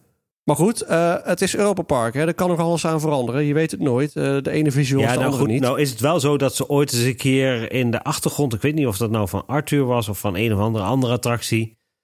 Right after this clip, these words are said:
Speaker 2: dat ze daar wel eens, eh, gekke tekeningen hebben ge-, geplaatst van, eh, van de Snorri-toeren van hun, van hun, wat eigenlijk helemaal bogus was. <laughs>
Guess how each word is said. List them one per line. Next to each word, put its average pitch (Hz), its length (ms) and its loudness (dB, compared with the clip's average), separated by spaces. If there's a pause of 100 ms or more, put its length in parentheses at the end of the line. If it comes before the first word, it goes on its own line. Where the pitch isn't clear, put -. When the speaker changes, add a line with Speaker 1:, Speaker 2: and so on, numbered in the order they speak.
(120)
Speaker 2:
dat 123 160 2
ze 117 80 -2
daar 123 200 2
wel 120 180 0
eens, 120 180 0
eh, 117 100 2
gekke 113 300 -2
tekeningen 120 460 2
hebben 110 180 0
ge-, 113 340 -2
geplaatst 110 580 -2
van, 101 320 0
eh, 101 140 2 (560)
van 113 200 2
de 104 80 0
Snorri-toeren 120 720 2
van 113 240 0
hun, 113 200 0
van 113 160 0
hun, 113 200 2
wat 104 140 0
eigenlijk 110 380 0
helemaal 107 220 0
bogus 110 360 2
was. 92 420 -2
<laughs> 165 60 0